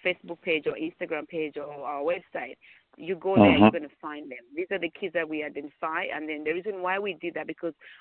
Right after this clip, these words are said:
Speaker 1: we just can't go in the street and asking people. We wanted the kids who've been there, and these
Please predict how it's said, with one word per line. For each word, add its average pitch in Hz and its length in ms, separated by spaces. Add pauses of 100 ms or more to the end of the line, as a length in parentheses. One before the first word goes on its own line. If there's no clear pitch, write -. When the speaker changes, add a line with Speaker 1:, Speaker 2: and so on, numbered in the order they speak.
(140)
Speaker 1:
we 175 120
just 202 200
can't 202 220
go 185 140
in 165 60
the 160 140
street 175 180
and 160 120
asking - 420
people. - 300
We 160 80
wanted 196 240
the 147 80
kids 190 300
who've 170 100
been 160 260
there, 147 300 (340)
and 175 200
these 226 100